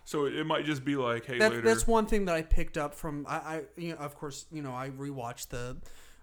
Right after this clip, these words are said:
Speaker 2: uh, the first one last night
Speaker 1: Mm.
Speaker 2: just to have it fresh, and that's one thing that I picked up from, from that was that's a, a repeated line, is, i-, i-, especially in the first one.
Speaker 1: Mm. It's also the tagline for three,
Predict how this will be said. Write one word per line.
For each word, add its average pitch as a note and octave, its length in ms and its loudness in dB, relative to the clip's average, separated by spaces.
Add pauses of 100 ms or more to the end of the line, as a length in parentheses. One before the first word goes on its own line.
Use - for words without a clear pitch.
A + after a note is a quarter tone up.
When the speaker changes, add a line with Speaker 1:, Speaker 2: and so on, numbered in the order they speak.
Speaker 2:
uh, - 160 -16
the D3 100 -8
first C#3 320 -4
one B2 360 -8 (220)
last C3+ 300 -8
night C3 340 -10 (120)
Speaker 1:
Mm. C3 140 0
Speaker 2:
just G#2 180 -2
to - 60 -10
have C3 140 -8
it A#2+ 100 -18
fresh, - 480 -12 (400)
and C#3+ 260 -4
that's E3 160 -4
one E3 180 0
thing D3+ 200 -4
that C#3 80 -4
I C3 100 -2
picked C#3 360 -6
up - 360 2
from, C#3 460 -4
from D3 220 -6
that B2+ 280 -6
was C3 320 -8
that's C#3+ 380 -6
a, B2+ 180 -8
a D3 60 -6
repeated C3+ 460 -4
line, C3+ 440 -6
is, B2+ 120 -10
i-, D3 360 -10
i-, C3+ 40 -14 (480)
especially C#3+ 360 -8
in B2+ 60 -8
the B2 60 -12
first F3+ 320 -6
one. C#3 260 -10
Speaker 1:
Mm. A#2+ 280 0 (360)
It's B2+ 180 -2
also F3+ 260 2
the A2+ 160 2
tagline A2+ 560 -4
for G2 140 -16
three, G#2 420 -4